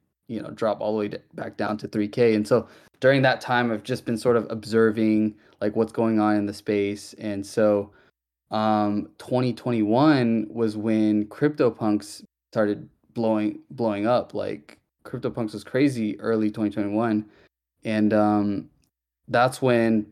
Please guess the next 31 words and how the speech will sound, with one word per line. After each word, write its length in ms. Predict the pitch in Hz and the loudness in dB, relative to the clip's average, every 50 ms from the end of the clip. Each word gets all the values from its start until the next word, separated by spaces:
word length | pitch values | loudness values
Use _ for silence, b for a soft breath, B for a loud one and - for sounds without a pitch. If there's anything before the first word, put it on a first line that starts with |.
| _ _ - | _ _ -12
people 260 | - - 113 - 123 | -8 -8 -4 -2 0
were 120 | 117 110 107 | 0 0 0
searching 360 | - - 123 110 - 117 107 | 0 -2 -4 -4 -4 -6 -6
for 100 | - 117 | -4 -4
the 100 | 104 104 | -4 -2
next 300 | 104 107 101 104 - - | -2 -4 -4 -6 -8 -8
CryptoPunk. 720 | - 135 113 - 117 107 - - 117 110 107 107 104 - | -6 -6 -4 -2 -2 -2 -2 -2 0 2 2 2 0 -2
People 180 | - 113 - | -6 -6 -4
were 80 | 107 104 | -4 -4
buying, 320 | - 110 104 104 104 104 | -2 -2 -2 -2 -2 -4
like, 180 | 107 113 107 - | -4 -6 -8 -10
CryptoKitties. 840 | - - 107 - 110 104 104 - - 110 107 107 107 107 104 104 - - b b b b b _ _ _ _ _ - | -10 -12 -8 -6 -4 -4 -4 -2 -2 0 2 2 2 2 0 -2 -4 -10 b b b b b _ _ _ _ _ -12
Um, 360 | - 113 101 101 98 98 101 98 | -8 -4 -4 -2 -2 -4 -4 -6
Gary 340 | 123 - 117 117 113 110 107 | -4 0 2 4 4 4 4
Vee 160 | 107 113 113 | 4 2 2
was 140 | 107 104 107 | 2 0 0
pushing 400 | - - 120 104 - 117 110 104 | -2 -4 -4 -2 0 0 2 2
N 160 | 107 110 107 | 2 2 2
F 120 | 104 104 | 0 0
Ts 360 | - - 110 110 107 104 107 - | -2 -2 2 2 2 2 0 -4
at 120 | - 117 - | -6 -4 -2
that 280 | 101 - - - - _ _ _ _ | -2 -2 -2 -4 -10 _ _ _ _
time, 400 | - - 117 104 101 104 104 104 | -8 -4 -2 0 0 0 0 0
and 100 | 104 101 | 0 0
I 40 | 107 | -2
was 160 | 104 107 - | -2 -4 -4
like, 400 | 104 - - - - - - - - | -6 -6 -6 -8 -12 -12 -14 -12 -8
I, 180 | 107 120 - - | -8 -8 -6 -4
I 180 | - 127 151 180 | -2 0 0 2
got 280 | 160 131 135 123 127 113 | 2 4 4 6 6 4
it 220 | 107 - - - | 2 0 -4 -8